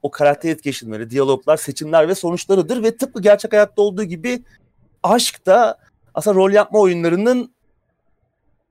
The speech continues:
e, rol yapma oyunlarında ve gerçek hayatta ya bu iletişim, etkileşim türlerinin en önemlilerinden biri. Ki görünüşe bakılırsa Baldur's Gate'de bu konuya çok ciddi yaklaşıyor. Hani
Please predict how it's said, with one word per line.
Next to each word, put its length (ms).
e, 80
rol 200
yapma 220
oyunlarında 380
ve 100
gerçek 580
hayatta 380
ya 160
bu 280
iletişim, 440
etkileşim 460
türlerinin 360
en 100
önemlilerinden 560
biri. 280
Ki 120
görünüşe 420
bakılırsa 500
Baldur's 340
Gate'de 560
bu 120
konuya 640
çok 180
ciddi 260
yaklaşıyor. 640
Hani 140